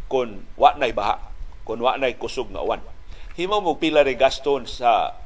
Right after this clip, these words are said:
Bonifacio Global City pagtukod aning impounding area, sixty million pesos. Pero kaniadto pa man guni, musaka na ni, pero sixty million pesos ra.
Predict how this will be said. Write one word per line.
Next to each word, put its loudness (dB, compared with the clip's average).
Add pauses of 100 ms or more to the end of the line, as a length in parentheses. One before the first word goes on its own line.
(180)
Bonifacio -2
Global 2
City -8
pagtukod -2
aning -4
impounding -2
area, -2 (240)
sixty -6
million -6
pesos. -6
Pero -4
kaniadto -2
pa 2
man -4
guni, -6 (320)
musaka 0
na -2
ni, -8
pero -6
sixty -6
million -4
pesos -8
ra. -10